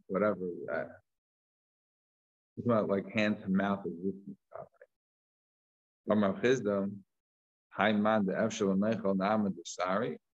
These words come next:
va'ochach b'chiti, ka'avam shum bal pashta. Somebody had the ability, right, to eat barley bread, right? This is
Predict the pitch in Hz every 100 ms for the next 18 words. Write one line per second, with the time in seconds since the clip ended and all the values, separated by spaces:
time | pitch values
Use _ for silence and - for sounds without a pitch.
0 | _ _ _ _ _ - - 117 101 98
1 | - - 92 - 95 95 113 139 139 -
2 | - 117 117 107 110 104 98 98 85 85
3 | - - _ _ _ 185 170 - - _
4 | _ _ _ 117 127 110 104 101 92 85
5 | 107 110 - 90 92 117 _ _ _ _
6 | _ _ _ _ - 90 92 92 107 117
7 | - - _ 92 101 101 98 95 92 92
8 | 98 123 151 - _ _ _ _ _ _
9 | - 90 87 92 92